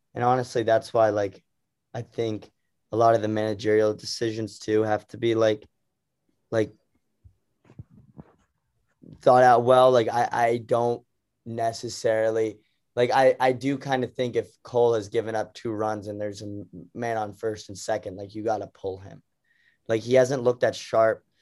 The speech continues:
uh, recently, and I think that our bullpen has done really good jobs at, like, stopping gaps and, you know, doing a really good job at, like, stopping, like, these big runs for teams. Like,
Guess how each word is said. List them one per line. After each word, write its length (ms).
uh, 80
recently, 600
and 100
I 80
think 280
that 120
our 140
bullpen 600
has 200
done 240
really 380
good 200
jobs 400
at, 100
like, 220
stopping 600
gaps 520
and, 320
you 80
know, 280
doing 280
a 60
really 240
good 140
job 280
at, 60
like, 260
stopping, 580
like, 220
these 260
big 360
runs 560
for 220
teams. 460
Like, 220